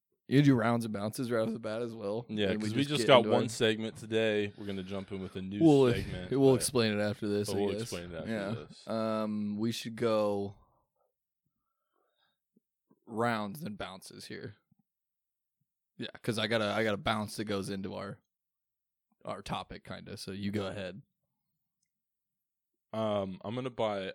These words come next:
Speaker 2: a round for management at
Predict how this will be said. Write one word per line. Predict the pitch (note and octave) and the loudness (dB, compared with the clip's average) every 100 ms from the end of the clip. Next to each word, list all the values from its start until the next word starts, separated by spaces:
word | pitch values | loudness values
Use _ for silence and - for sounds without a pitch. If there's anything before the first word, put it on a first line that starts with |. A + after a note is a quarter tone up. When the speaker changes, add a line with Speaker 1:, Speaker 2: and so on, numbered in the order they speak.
| - | -10
Speaker 2:
a | F2 | -12
round | F2 G2 F#2 E2 E2 E2+ G2+ _ _ _ _ _ _ _ | -6 -6 -6 -8 -14 -18 -20 _ _ _ _ _ _ _
for | - G2 E2+ E2 D#2+ D#2+ _ _ _ _ _ _ _ _ | -12 -8 -8 -8 -12 -16 _ _ _ _ _ _ _ _
management | F#2 G2 A2 G#2+ F#2+ E2+ - E2+ D2+ D2 _ _ _ _ _ _ _ | -14 -6 -4 -4 -6 -12 -16 -16 -16 -18 _ _ _ _ _ _ _
at | F#2 D2 | -14 -12